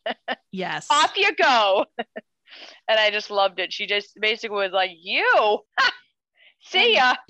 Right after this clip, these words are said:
Speaker 3: when he first, when her husband first showed up with the papers and she didn't realize that he was there for the papers, she had this look of,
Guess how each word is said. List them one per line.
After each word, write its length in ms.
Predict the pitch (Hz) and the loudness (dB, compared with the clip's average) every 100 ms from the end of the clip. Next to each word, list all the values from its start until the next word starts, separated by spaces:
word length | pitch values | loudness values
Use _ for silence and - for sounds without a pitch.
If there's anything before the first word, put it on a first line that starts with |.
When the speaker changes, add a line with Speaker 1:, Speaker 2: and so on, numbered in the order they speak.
| 175 | -12
Speaker 3:
when 320 | 190 208 214 | -6 -6 -6
he 420 | 202 - 226 220 - | -10 -18 -14 -14 -12
first, 360 | 226 240 - - - | -8 -8 -10 -20 -14
when 180 | 190 | -12
her 180 | 208 208 | -10 -10
husband 360 | 214 214 277 277 | -8 -10 -10 -12
first 200 | 202 202 | -10 -10
showed 160 | 208 175 | -10 -8
up 140 | 170 | -8
with 80 | 165 | -10
the 80 | 135 | -18
papers 460 | - 151 147 139 | -18 -16 -16 -16
and 80 | 147 | -18
she 120 | - | -16
didn't 160 | 170 160 | -16 -14
realize 280 | 156 151 156 | -12 -12 -12
that 160 | 160 | -16
he 100 | 156 | -14
was 140 | 165 170 | -14 -10
there 160 | 170 | -10
for 120 | 165 180 | -10 -14
the 80 | - | -12
papers, 440 | 190 185 202 208 _ _ _ _ | -12 -6 -6 -8 _ _ _ _
she 180 | - 214 | -14 -8
had 300 | 196 196 190 | -4 -4 -6
this 180 | 220 - | -16 -14
look 220 | 190 - | -14 -8
of, 240 | 175 165 | -8 -8